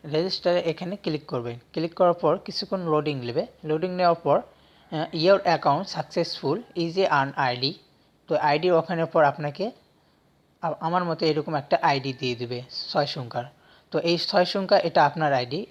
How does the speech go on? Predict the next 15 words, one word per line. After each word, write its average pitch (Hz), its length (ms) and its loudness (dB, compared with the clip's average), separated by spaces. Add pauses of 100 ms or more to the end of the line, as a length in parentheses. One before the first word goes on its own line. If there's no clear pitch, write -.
তো 160 100 0
এটা 151 180 0
খুবই 180 280 -4
গুরুত্বপূর্ণ। 160 680 -2
এই 160 200 0
আইডি 151 280 2
আপনি 165 320 0
সঙ্গে 160 280 -4
সঙ্গে 180 380 -4 (560)
লিখে 165 240 0
রাখবেন। 131 420 0 (600)
লিখে 185 340 -2 (520)
<clears throat> - 600 -20
না 165 220 4
রাখলে 180 400 2